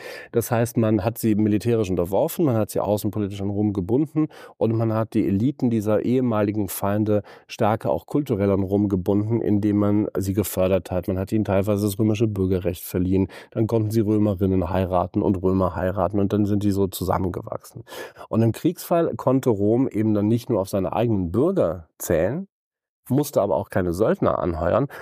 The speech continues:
sondern diese ganzen Socii waren verpflichtet, Soldaten zu stellen, zu mustern jedes Jahr. Und das war ein System, äh, sie haben genauso, sie wurden genauso ausgebildet wie die römischen Legionäre, sie haben genauso organisiert gekämpft wie die römischen Legionäre.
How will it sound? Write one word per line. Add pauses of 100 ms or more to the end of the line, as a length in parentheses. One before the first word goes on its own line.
(140)
sondern
diese
ganzen
Socii
waren
verpflichtet,
Soldaten
zu
stellen,
zu
mustern
jedes
Jahr. (500)
Und
das
war
ein
System,
äh,
sie
haben
genauso,
sie
wurden
genauso
ausgebildet
wie
die
römischen
Legionäre,
sie
haben
genauso
organisiert
gekämpft
wie
die
römischen
Legionäre.